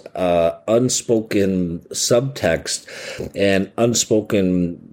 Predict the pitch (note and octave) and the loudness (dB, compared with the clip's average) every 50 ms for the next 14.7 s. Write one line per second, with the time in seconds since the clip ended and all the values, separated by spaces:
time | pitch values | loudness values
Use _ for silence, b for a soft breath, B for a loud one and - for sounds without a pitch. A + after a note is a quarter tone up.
0 | A#1 C2+ F2+ G#2+ A2 G#2+ A2+ G#2 F#2+ F2+ E2 C#2 A1+ - - - F#2 - - - | -10 -2 0 2 2 4 2 0 0 -2 -8 -12 -16 -14 -12 -10 -10 -10 -12 -14
1 | - - - F#2 G2+ F#2+ - - - - - - G1+ - - - - G2 G#2 G#2+ | -14 -12 -6 -4 -4 -4 -4 -6 -12 -16 -18 -20 -20 -18 -18 -16 -8 -4 -2 -2
2 | - - - - G#2 G2+ G2+ A2+ B2 C3 C#3+ D#3 E3 D#3 D3+ - - - _ _ | 0 -2 -2 2 2 4 6 6 6 4 4 2 0 -2 -4 -8 -18 -20 _ _
3 | _ _ _ - - _ _ - - A#2+ A2+ A2 G#2+ G#2+ G2+ G2 G2+ F#2+ F#2+ - | _ _ _ -20 -20 _ _ -2 2 4 4 6 6 4 4 2 0 -2 -4 -8
4 | - - - - C#3 B2+ A#2+ B2 B2 A2+ G2+ - - - A#2 G2 - - - - | -10 -8 -6 -2 -2 0 0 2 0 0 -2 -4 -6 -4 -2 -2 -2 -4 -8 -6
5 | - B2+ B2 C3 C3+ A#2+ G#2 F#2 F2+ E2+ E2 D2+ C#2 B B B B B B B | -2 0 2 4 4 2 2 0 0 -2 -2 -6 -8 B B B B B B B
6 | B B B B B - - - C3 A#2+ A2+ A2 G#2+ - G2 G#2 G2+ G2+ G#2+ A2+ | B B B B B -6 -2 0 2 4 4 4 2 0 0 0 2 4 4 4
7 | B2 C3 C3 A#2+ G#2 G2 F#2+ F#2 F2+ F2+ G2 G2 F#2+ F#2+ F#2 F2+ - E2+ F2+ F2+ | 4 4 4 4 4 4 4 2 2 0 2 2 2 2 0 -2 -4 -10 -10 -10
8 | F2 D#2+ - _ - G2 G2 G#2+ B2 C#3 D#3 D#3 D#3+ D#3 C#3 B2 A2+ A#2+ B2+ B2+ | -10 -10 -14 _ -12 -6 -2 0 0 2 2 2 2 2 2 2 2 2 2 2
9 | B2 B2+ B2 A#2+ A#2+ A#2 A2+ - A2+ G#2+ G#2+ G2+ - - - F#2+ F2+ C#2+ - - | 2 2 2 2 0 0 0 0 -2 0 0 -2 -4 -4 -4 -4 -4 -4 -4 -4
10 | - - A2 A#2 B2 C3+ D3+ D#3+ D#3+ D#3+ D#3 - - _ _ _ _ _ _ _ | -2 0 0 2 2 4 4 2 0 -2 -4 -12 -16 _ _ _ _ _ _ _
11 | _ _ _ _ _ - - - - - - B2+ A#2+ B2 B2+ C3 C#3+ C#3+ C3 G2 | _ _ _ _ _ -20 -18 -14 -8 -4 0 0 2 4 4 4 4 2 0 -2
12 | G#2+ G#2 G2+ A2+ B2 B2+ C3 B2+ B2 A#2+ A#2 A2+ A2+ A2 G#2+ G#2 F2 E2 F2+ F#2 | -6 -6 -2 0 2 2 2 2 2 2 2 0 0 -2 -2 -2 -4 -6 -8 -10
13 | - _ - G2 F2+ E2 F2+ F#2+ G2+ G#2+ A#2 C3 C3+ - - D#3+ D#3+ D#3+ D#3+ D3+ | -12 _ -14 -12 -6 -4 -2 0 0 0 -2 -4 -4 -2 2 4 4 4 4 2
14 | C3+ F#2+ E2 - - A2+ A2 A2 G#2 F2+ F#2 F2 E2+ - | 0 -2 -2 -4 -6 -4 -2 -2 -2 0 -2 -4 -4 -6